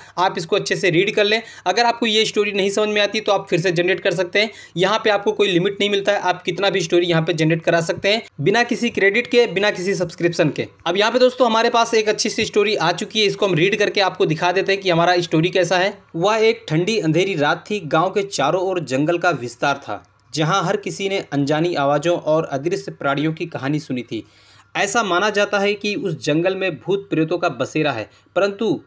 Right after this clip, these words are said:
बहुत समय से किसी ने कोई घटना ना सुनी थी, इसलिए लोग उन कहानियों को अब अफवाह मानते थे।" अविनाश एक युवा पत्रकार था जो गांव की पुरानी परंपराओं और लोक कथाओं पर लेख लिखने के लिए वहां आया था। गांव के बुजुर्गों ने उसे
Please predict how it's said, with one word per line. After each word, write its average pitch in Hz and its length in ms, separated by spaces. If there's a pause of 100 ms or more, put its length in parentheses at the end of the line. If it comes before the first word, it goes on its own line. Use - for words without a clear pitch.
बहुत 175 220
समय 185 260
से 170 140
किसी 180 300
ने 175 100
कोई 180 380 (240)
घटना 190 380
ना 180 120
सुनी 139 240
थी, 113 200 (300)
इसलिए 220 300
लोग 208 360
उन 208 120
कहानियों 180 460
को 202 140
अब 165 280
अफवाह 165 360
मानते 127 460
थे।" 107 100 (260)
अविनाश 220 460
एक 214 220
युवा 175 260
पत्रकार 208 600
था 214 80
जो 196 180
गांव 151 280
की 185 120
पुरानी 160 340
परंपराओं 170 580
और 165 220
लोक 165 260
कथाओं 175 300
पर 175 180
लेख 165 340
लिखने 160 280
के 165 100
लिए 165 160
वहां 143 320
आया 139 240
था। 104 220 (160)
गांव 175 220
के 240 140
बुजुर्गों 180 460
ने 220 120
उसे 180 320